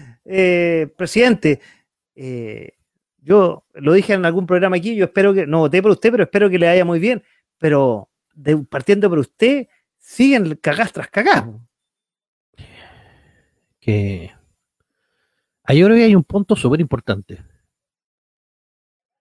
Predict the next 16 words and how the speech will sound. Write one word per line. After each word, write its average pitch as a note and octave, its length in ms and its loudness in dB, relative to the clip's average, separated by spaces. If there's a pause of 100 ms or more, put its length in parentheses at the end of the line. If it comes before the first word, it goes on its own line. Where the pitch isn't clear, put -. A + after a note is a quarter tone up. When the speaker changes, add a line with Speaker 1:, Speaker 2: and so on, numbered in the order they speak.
(540)
Speaker 2:
Lamentablemente, F#3+ 1000 4
el, B2 580 4
el C3 120 2
gobierno F3 360 6
sí A3 180 2
tiene A3+ 240 4
asesores, F3 500 2 (160)
tiene D#3 220 2
gente F3+ 400 0
que, C#3 220 0
que C#3 160 0
lleva E3 260 4
tiempo C3 600 0 (100)
en A#2+ 140 -6
el A#2 120 4
gobierno, G2 420 0